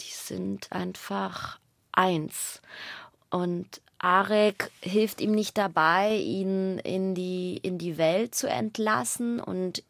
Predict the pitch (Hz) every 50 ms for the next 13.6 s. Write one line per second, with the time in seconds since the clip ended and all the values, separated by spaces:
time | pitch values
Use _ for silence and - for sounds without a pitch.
0 | _ _ _ - - - 190 185 190 185 185 185 185 185 185 185 170 165 170 180
1 | 175 180 185 190 - 208 190 - - - 190 180 175 - - 175 165 - 175 175
2 | 180 180 196 196 196 190 190 190 196 - - - - - - - - - - -
3 | 180 170 170 175 175 160 185 202 - - - - - - 165 143 170 - 214 226
4 | 226 233 220 - - - - _ _ _ _ _ - - - - 196 185 185 185
5 | 180 180 180 - - _ _ 160 151 - _ _ - 170 165 - - - 110 -
6 | 120 139 156 185 - 202 190 220 226 233 233 240 254 269 277 302 330 - _ _
7 | _ - - 185 185 185 185 185 180 180 180 175 180 185 - - - 185 180 180
8 | 175 175 180 175 175 175 175 175 175 175 175 175 170 175 - - _ _ _ _
9 | _ _ _ _ _ - 185 185 170 160 180 180 190 202 208 208 208 202 - 190
10 | 202 196 196 196 196 196 196 196 196 196 196 - - _ _ _ _ _ _ _
11 | _ - - - - - - - - 190 196 214 - - - 180 196 165 175 180
12 | 175 196 185 - - 175 170 180 175 160 - - 151 156 160 170 185 196 202 190
13 | - - - 170 170 165 156 156 160 160 - -